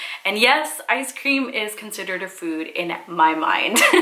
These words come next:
<laughs> Let me know down in the comments if ice cream is, you know, a food in your eyes as well. At the very beginning of this year, I went on an elimination diet. I worked with a nutritional therapy practitioner because I was having a lot of digestive issues.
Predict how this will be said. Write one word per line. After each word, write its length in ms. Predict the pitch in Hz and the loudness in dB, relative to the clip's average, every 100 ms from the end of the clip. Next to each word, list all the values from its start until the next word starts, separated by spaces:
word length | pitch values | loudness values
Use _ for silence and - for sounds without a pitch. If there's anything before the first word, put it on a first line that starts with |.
| - | 2
<laughs> 360 | 311 494 - - | -2 0 0 6
Let 120 | 220 | 6
me 120 | 269 | 8
know 160 | 262 247 | 6 4
down 240 | 233 214 | 6 4
in 40 | 214 | 4
the 80 | 202 | -2
comments 420 | 185 170 170 165 | 2 2 2 -4
if 120 | 165 | -4
ice 220 | 151 - | -4 -4
cream 280 | - 156 156 | -8 -6 -6
is, 480 | - 131 131 - - _ _ _ - | -4 -4 -4 -8 -14 _ _ _ -12
you 160 | 175 | -6
know, 340 | 160 - - - _ _ - | -4 -2 -4 -8 _ _ -6
a 120 | 175 | -6
food 320 | - - - | -4 -8 -8
in 180 | - 165 | -6 -4
your 160 | 165 156 | 0 2
eyes 280 | - 151 156 | 2 0 -4
as 160 | - | -4
well. 320 | 165 - - - | -2 0 2 4
At 220 | 185 - | 4 4
the 120 | 339 | 0
very 280 | 262 262 285 | 2 2 2
beginning 500 | 277 - 214 220 220 | -2 -4 -4 -4 -4
of 260 | - 190 185 | -4 -4 -6
this 300 | 185 - 175 | -4 -4 -2
year, 300 | 165 160 - | 0 2 4
I 140 | 170 | 2
went 380 | 180 180 175 - | 4 2 2 0
on 280 | 175 170 170 | 2 4 4
an 300 | - 165 165 | 0 0 0
elimination 760 | 165 185 240 277 262 254 - 233 196 | 0 4 6 6 6 6 4 2 2
diet. 340 | 175 170 170 165 | 4 6 6 2
I 100 | 175 | 0
worked 400 | 175 175 - - | 0 0 -4 -8
with 140 | 175 | -6
a 120 | 175 | -4
nutritional 580 | 180 175 208 196 233 233 | -4 -2 2 2 2 0
therapy 400 | 233 180 180 185 | 4 4 4 0
practitioner 720 | 175 175 175 165 - 180 190 220 | -2 -2 -2 -4 -2 2 4 4
because 260 | 226 214 | 4 4
I 140 | 202 226 | 4 2
was 120 | 269 | 0
having 360 | - 311 330 | 0 2 4
a 140 | 311 247 | 4 2
lot 420 | 196 175 170 - | 4 6 6 4
of 120 | 170 | -4
digestive 580 | 175 165 165 156 - 170 | 0 0 -2 -8 -10 -8
issues. 520 | 170 - 185 180 190 | -6 -4 -4 -4 -6